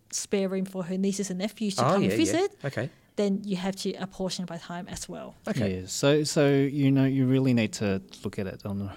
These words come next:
Speaker 3: on a reasonable basis. The A T O
Speaker 2: Yeah.
Speaker 3: u-, always <laughs> uses the word
Speaker 1: That's
Speaker 3: reasonable
Speaker 1: right.
Speaker 3: basis, and, but
Speaker 2: Yeah.
Speaker 3: how you do that's, you know, really subject
Speaker 1: Mm.
Speaker 3: to, you know, sort of the taxpayer's, uh, individual circumstances.
Speaker 2: Yeah, yeah.
Speaker 1: Now, Andy, something that's very common these days and for which we don't have an answer yet is, is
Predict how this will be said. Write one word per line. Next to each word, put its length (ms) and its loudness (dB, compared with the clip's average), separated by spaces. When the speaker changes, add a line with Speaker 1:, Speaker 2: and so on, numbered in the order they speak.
Speaker 3:
on 80 -2
a 60 0
reasonable 360 2
basis. 360 2
The 80 6
A 100 10
T 80 8
O 60 8
Speaker 2:
Yeah. 20 8
Speaker 3:
u-, 120 -8
always 360 12
<laughs> 80 12
uses 180 8
the 100 10
word 180 12
Speaker 1:
That's 80 12
Speaker 3:
reasonable 260 12
Speaker 1:
right. 160 12
Speaker 3:
basis, 260 8
and, 160 10
but 120 2
Speaker 2:
Yeah. 100 8
Speaker 3:
how 60 12
you 160 8
do 220 6
that's, 380 0
you 100 -2
know, 80 -4
really 240 -2
subject 380 -4
Speaker 1:
Mm. 60 -6
Speaker 3:
to, 300 0
you 120 -2
know, 100 2
sort 180 -2
of 120 -2
the 60 -10
taxpayer's, 720 0
uh, 220 -4
individual 420 -2
circumstances. 720 2
Speaker 2:
Yeah, 180 4
yeah. 120 -2
Speaker 1:
Now, 120 0
Andy, 280 4
something 320 2
that's 180 2
very 160 2
common 380 4
these 280 2
days 320 2
and 160 0
for 120 0
which 200 0
we 80 0
don't 160 0
have 60 -2
an 120 -6
answer 320 -2
yet 240 -4
is, 240 -8
is 220 -8